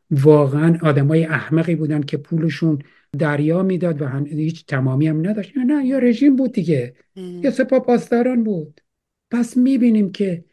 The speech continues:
Speaker 1: پشت این جریان من و تو باز یه دولت بوده.
Speaker 2: مم.
Speaker 1: کی بوده؟ خود رژیم بوده، خود اطلاعات سپاه بوده. در برنامه‌هاشون مشخص بود،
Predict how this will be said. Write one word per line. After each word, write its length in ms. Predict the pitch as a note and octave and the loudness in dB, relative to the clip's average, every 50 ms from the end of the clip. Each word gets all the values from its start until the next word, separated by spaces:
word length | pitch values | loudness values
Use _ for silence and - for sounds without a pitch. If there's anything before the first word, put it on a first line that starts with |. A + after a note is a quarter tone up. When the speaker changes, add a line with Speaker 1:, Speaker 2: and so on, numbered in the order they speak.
| _ _ _ _ | _ _ _ _
Speaker 1:
پشت 380 | - C4 A3 - - - - | 0 2 2 2 -2 -4 -4
این 440 | A3+ G#3+ - A3 A3+ A3 G#3 G#3 G#3 - | -4 0 2 2 4 4 4 2 2 2
جریان 680 | - G3+ G#3 G#3 G3 F#3+ G3 G3+ G3+ G3+ G3 F#3+ G3 | 4 4 4 4 4 2 2 2 2 2 0 0 0
من 260 | F#3 F#3+ F#3+ F#3+ F#3+ | 0 0 0 -2 -2
و 60 | G3 | -4
تو 400 | F#3+ - B3+ B3+ A3+ G#3 F3 - - _ _ _ _ _ _ _ _ _ | -4 -2 0 2 2 2 0 -2 -10 _ _ _ _ _ _ _ _ _
باز 260 | C#4 C#4 C#4+ B3 G#3+ | 4 6 6 6 6
یه 180 | A#3+ B3 C#4+ D4 | 6 6 6 6
دولت 480 | - B3+ A#3 A#3 A#3+ C4 C4+ C4 - - | 6 6 6 6 6 4 0 -4 -8 -6
بوده. 440 | - G#3+ F#3 E3+ D3 A2+ A2+ - _ _ _ - | -4 -4 -2 -2 -2 -4 -4 -8 _ _ _ -20
Speaker 2:
مم. 180 | G3+ F3+ F3 F3+ | -20 -20 -18 -14
Speaker 1:
کی 280 | F3 - - C#4 D#4 | -12 -2 0 2 2
بوده؟ 240 | D#4 C#4 C4+ C4+ C4 | 2 2 0 0 -2
خود 240 | - - C4 B3+ B3+ | -2 -4 -4 -4 -2
رژیم 400 | A#3 A#3+ A3+ - B3+ C4+ B3 G#3 | -2 -2 -2 0 0 0 0 0
بوده، 220 | D#3+ C#3 C#3+ - | -2 -4 -6 -8
خود 220 | - - A#3 A#3 B3 A#3 A3+ A3+ - _ _ _ _ _ _ | -4 -4 -2 0 2 0 0 -2 -6 _ _ _ _ _ _
اطلاعات 560 | B3+ - - G3 G3 G3 G3+ G#3 G#3+ G#3+ A3 | -2 0 0 0 0 0 0 0 0 -2 -4
سپاه 460 | - - - F3+ E3+ - G3+ G3+ F3+ | -4 -2 -4 -6 -2 -2 -2 -2 -2
بوده. 340 | C#3 B2+ A2+ A#2 A2+ A2 - _ _ _ _ _ _ _ _ - G3 E3 | -4 -6 -8 -8 -12 -12 -16 _ _ _ _ _ _ _ _ -6 0 2
در 240 | G3+ G#3 A3 A3+ | 4 6 6 6
برنامه‌هاشون 800 | G#3+ A3 G#3 G3+ G3 F#3+ F#3 F3+ F3+ E3+ E3 D#3+ C#3 - F3 E3 | 8 8 6 6 6 4 4 4 4 4 2 0 0 -2 -2 -2
مشخص 560 | D3+ C#3 C3+ - D3 C#3 - - C#3 C3+ - - | 0 -2 -4 -6 -8 -8 -6 -6 -8 -8 -8 -10
بود، 300 | C3+ A#2+ A2+ A2+ - | -12 -12 -12 -12 -16